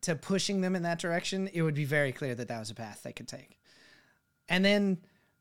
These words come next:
if they have that pull, they're gonna get there. I have this worry of, of putting my thumb on the scale too much and pushing my kid towards something that is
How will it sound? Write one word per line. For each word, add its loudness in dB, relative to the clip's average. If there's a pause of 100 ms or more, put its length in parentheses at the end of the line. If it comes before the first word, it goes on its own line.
(140)
if 0
they 6
have 4
that 2 (320)
pull, 2 (240)
they're 2
gonna 2
get 0
there. -6 (340)
I 6
have 4
this 0
worry 2
of, -2 (220)
of -4 (320)
putting 4
my 6
thumb 2
on -2
the -2
scale -2
too -2
much -2
and -6
pushing -4
my -2
kid -6
towards -6
something -4
that -4
is -6